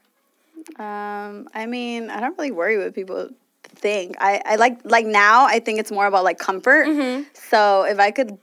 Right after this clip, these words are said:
Speaker 1: be in sweats every day in a hoodie, that's what I would be in.
Speaker 2: Yeah. I like that. I think I'm gonna
Speaker 1: Yeah.
Speaker 2: reward this to what I would, uh,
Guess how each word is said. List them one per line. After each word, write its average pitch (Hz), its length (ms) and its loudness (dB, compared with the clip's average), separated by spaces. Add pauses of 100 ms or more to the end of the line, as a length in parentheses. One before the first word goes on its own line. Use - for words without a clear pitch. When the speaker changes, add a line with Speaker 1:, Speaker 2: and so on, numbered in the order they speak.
Speaker 1:
be 202 140 -4
in 196 100 -6
sweats 185 380 -4
every 180 260 -4
day 175 180 -2
in 175 100 -6
a 170 60 -6
hoodie, 180 340 -4
that's 170 220 -4
what 175 100 -4
I 160 100 -2
would 156 120 -6
be - 100 -10
in. 185 300 -12
Speaker 2:
Yeah. 214 240 -4 (800)
I 269 100 4
like 226 200 -4
that. 202 260 -6
I 285 80 0
think 440 180 0
I'm 466 60 0
gonna 453 180 0
Speaker 1:
Yeah. 349 60 0
Speaker 2:
reward 262 260 0
this 269 140 -6
to 262 240 -8
what 226 260 0
I 226 160 0
would, 214 360 -6
uh, 208 400 2